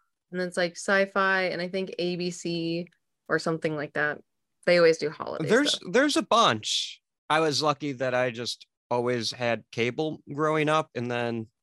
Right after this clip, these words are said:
Speaker 2: I still do. Um, well, no, I don't. I don't have cable anymore. I have YouTube T V, but I still get A M C.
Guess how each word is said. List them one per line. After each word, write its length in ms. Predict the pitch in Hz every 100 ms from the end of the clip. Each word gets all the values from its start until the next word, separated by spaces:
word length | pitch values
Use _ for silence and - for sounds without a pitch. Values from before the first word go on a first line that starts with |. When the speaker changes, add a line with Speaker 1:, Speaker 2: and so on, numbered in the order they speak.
| -
Speaker 2:
I 120 | 117
still 260 | - 127 110
do. 220 | 123 156 - - _ _ -
Um, 220 | 131 123 -
well, 160 | 170 190
no, 160 | 175
I 80 | 135
don't. 220 | 120 90 -
I 80 | 127
don't 220 | 127 117
have 120 | 113
cable 300 | - 110 110 107
anymore. 320 | 107 104 107
I 120 | 110
have 320 | 117 113 104 - -
YouTube 380 | 123 117 117 104
T 160 | - 113
V, 280 | 123 113 110
but 220 | - 110
I 40 |
still 220 | 104 123
get 180 | 110 110
A 140 | 113 107
M 100 | 101
C. 340 | - 120 110